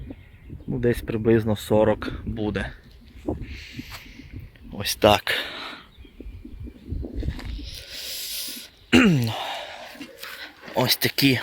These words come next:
у нас ножі Балмет.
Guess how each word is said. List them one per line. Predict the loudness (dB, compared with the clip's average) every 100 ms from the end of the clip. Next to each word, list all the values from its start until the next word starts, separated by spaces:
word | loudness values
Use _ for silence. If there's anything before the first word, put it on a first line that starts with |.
| -2
у |
нас | -4 0 4 4 2 -4 -20 _ _ -20 -20 -20 -20 -20 -14 0
ножі | 6 8 10 10 8 6 -2 -20 -20 _ -20 -20 -20 _ _ _
Балмет. | 4 8 10 10 8 6 2